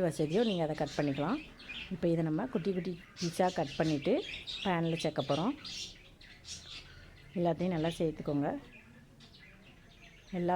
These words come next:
பீஸையும் நல்லா குட்டி குட்டியா கட் பண்ணிக்கோங்க. ஒரு சைடு கட் பண்ணியாச்சு, இன்னொரு சைடு நம்ம திருப்பி வச்சு இன்னொரு சைடு கட் பண்ணிக்கலாம்.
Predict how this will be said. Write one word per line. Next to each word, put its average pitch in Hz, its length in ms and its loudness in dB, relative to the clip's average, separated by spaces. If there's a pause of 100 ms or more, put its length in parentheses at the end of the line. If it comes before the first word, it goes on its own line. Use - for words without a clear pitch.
பீஸையும் 185 420 0
நல்லா 175 180 2 (600)
குட்டி 175 220 -2
குட்டியா 170 220 0 (100)
கட் 160 180 -2
பண்ணிக்கோங்க. 156 460 2 (680)
ஒரு 185 180 2
சைடு 190 240 2
கட் 165 160 -2
பண்ணியாச்சு, 160 440 2
இன்னொரு 170 280 0
சைடு 175 160 2
நம்ம 165 200 0
திருப்பி 170 280 0
வச்சு 147 220 -2
இன்னொரு 160 260 0
சைடு 160 220 0
கட் 143 160 -4
பண்ணிக்கலாம். 143 420 0